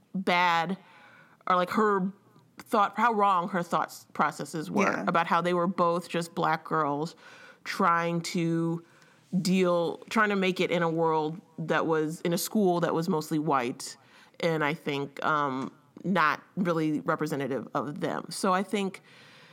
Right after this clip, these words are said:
Speaker 1: she does sort of acknowledge, like, this was her experience, and she does acknowledge that her thoughts in the beginning may not have been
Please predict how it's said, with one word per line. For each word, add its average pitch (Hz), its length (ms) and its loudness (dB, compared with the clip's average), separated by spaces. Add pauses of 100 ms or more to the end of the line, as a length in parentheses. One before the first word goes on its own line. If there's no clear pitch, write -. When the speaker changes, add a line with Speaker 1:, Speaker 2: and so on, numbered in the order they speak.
(640)
Speaker 1:
she - 140 2
does 359 180 0
sort 370 140 2
of 294 60 0
acknowledge, 214 300 2
like, 180 120 -2
this 196 160 0
was 214 140 0
her 208 140 0
experience, 175 500 -2
and 175 80 -2
she 196 80 -2
does 185 180 0
acknowledge 175 380 2
that 160 120 -2
her 170 180 0
thoughts 165 380 -2
in 175 100 -2
the 170 60 -2
beginning 165 460 -2
may 156 180 0
not 151 220 2
have 156 240 -2
been 151 420 -2